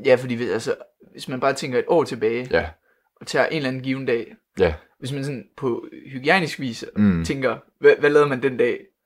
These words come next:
Speaker 1: For, så, hold da op, hvad man lavede, hvad man lavede, altså, af dumme ting og, og
Speaker 2: <laughs>
Speaker 1: skidt og ballade, altså.
Speaker 2: Ja.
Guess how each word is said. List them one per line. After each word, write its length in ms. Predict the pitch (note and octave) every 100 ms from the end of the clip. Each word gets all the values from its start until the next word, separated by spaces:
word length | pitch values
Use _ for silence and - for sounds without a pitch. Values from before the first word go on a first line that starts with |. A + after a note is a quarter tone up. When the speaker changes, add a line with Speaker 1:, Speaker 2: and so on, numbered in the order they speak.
| _ -
Speaker 1:
For, 80 | B2 -
så, 80 | - - E2 -
hold 180 | B2 D#3+
da 80 | E3
op, 200 | C3 - -
hvad 160 | C3+ B2+
man 180 | C3+ C3
lavede, 460 | D#3 D3+ D#3+ B2+
hvad 180 | C#3 C#3+
man 140 | C#3 C#3
lavede, 340 | C#3+ D3 B2+
altså, 220 | C#3+ D3+
af 120 | C3+
dumme 260 | C#3+ D3+ D#3
ting 260 | D3+ C#3+ B2
og, 320 | C3+ C3 C3 - _ - _ - - A#2
og 80 | D3+
Speaker 2:
<laughs> 40 | -
Speaker 1:
skidt 320 | F#3 F3 -
og 340 | C#3 C3+ A#2+
ballade, 480 | C3 C3+ C#3 C#3+ D3+
altså. 360 | C#3+ C#3 C3+ C3 - -
Speaker 2:
Ja. 160 | A2